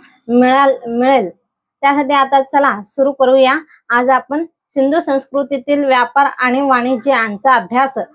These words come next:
करणार आहोत. या टॉपिक मध्ये आपण व्यापार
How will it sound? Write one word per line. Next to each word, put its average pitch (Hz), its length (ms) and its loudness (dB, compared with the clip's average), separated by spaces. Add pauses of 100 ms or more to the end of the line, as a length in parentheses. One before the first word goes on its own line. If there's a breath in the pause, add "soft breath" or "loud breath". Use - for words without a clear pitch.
(240 soft breath)
करणार 262 260 0
आहोत. 285 340 0
या 254 200 2
टॉपिक 226 400 -4
मध्ये 240 220 -4
आपण 202 420 -6 (380)
व्यापार 262 440 0